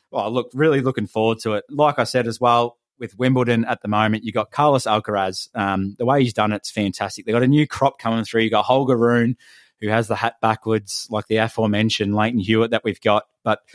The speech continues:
the way Alcaraz did it was very impressive because they both,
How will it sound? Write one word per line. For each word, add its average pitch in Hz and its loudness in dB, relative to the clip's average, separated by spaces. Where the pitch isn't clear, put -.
the - -8
way 185 4
Alcaraz 165 2
did 117 4
it 120 0
was 101 -2
very 113 2
impressive 98 -4
because 101 -4
they 113 0
both, 131 0